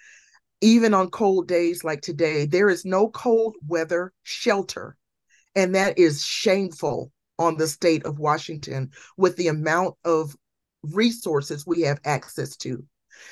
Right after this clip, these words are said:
This is not a resource issue. This is a lack of, um, moral, um, fire that would allow for us to, um, believe that we can take ca-, care of some of these,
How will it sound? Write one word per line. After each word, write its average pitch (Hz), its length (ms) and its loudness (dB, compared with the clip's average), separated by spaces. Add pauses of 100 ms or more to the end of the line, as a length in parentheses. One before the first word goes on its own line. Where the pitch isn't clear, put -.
(120)
This 208 220 6
is 170 180 2
not 175 340 4
a 170 100 2
resource 160 580 -2
issue. 139 500 -6 (300)
This 185 220 4
is 170 120 0
a 156 100 4
lack 170 560 0
of, 151 320 0 (180)
um, 143 460 -4
moral, 175 720 2 (880)
um, 151 220 0
fire 143 680 0 (380)
that 190 180 2
would 175 160 6
allow 170 580 2
for 151 220 -4
us 156 300 -4
to, 147 560 -4 (520)
um, 135 520 -4 (1080)
believe 190 600 2
that 170 200 2
we 180 200 -2
can 196 300 -4
take 170 300 -4
ca-, - 240 -4
care 190 240 0
of 151 120 0
some 156 280 -8
of 143 100 -6
these, 147 340 -8